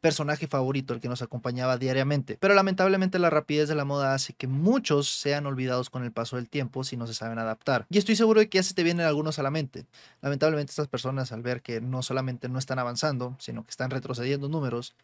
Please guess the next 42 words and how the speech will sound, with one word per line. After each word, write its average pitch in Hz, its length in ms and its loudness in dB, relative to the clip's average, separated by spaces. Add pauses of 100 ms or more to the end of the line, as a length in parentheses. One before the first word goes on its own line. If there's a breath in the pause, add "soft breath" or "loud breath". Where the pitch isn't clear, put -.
(200)
deciden 190 480 4 (400)
retirarse. 151 640 0
No 165 120 4
sé 175 100 4
si 175 140 6
en 156 80 6
algún 143 240 4
momento 143 320 2
les 135 160 2
ha - 20 0
dado 127 200 2
curiosidad 117 540 0
saber 113 540 -2
qué - 80 -4
ha 120 60 0
sido 123 220 -2
de 120 40 -2
esos 117 180 -4
creadores 120 360 -2
que - 100 -10
les 113 180 -8
ofrecieron 120 460 -4 (180 soft breath)
cientos 131 540 2
de 123 60 2
horas 120 180 0
de 120 60 -2
diversión 117 420 -2
y 117 40 -4
de 117 40 -4
acompañamiento 120 680 -4
y - 20 2
descubrir 185 460 6
que 208 120 8
su 196 120 2
vida 185 240 4
es 180 160 2
muy 190 320 8
diferente 226 480 6
a - 20 6
lo 185 140 4
que - 80 -6
ustedes 170 440 0